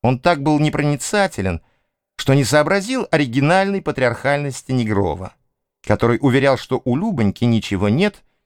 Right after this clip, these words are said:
и что ей ждать неоткуда. И вместе с тем распоряжался её рукой как отец.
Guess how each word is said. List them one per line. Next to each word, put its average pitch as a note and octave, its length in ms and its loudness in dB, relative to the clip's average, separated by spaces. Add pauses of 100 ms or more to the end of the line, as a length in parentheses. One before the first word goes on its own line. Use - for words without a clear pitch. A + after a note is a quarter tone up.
(160)
и G#2 100 2
что - 180 -4
ей F2 220 0
ждать A2 520 -2 (560)
неоткуда. F2+ 760 0 (840)
И - 100 2
вместе F#2+ 360 2
с - 120 -6
тем D3+ 300 0 (240)
распоряжался C#3+ 800 0
её A2+ 240 0
рукой D#3+ 300 -2
как D#3+ 200 -4
отец. - 560 -8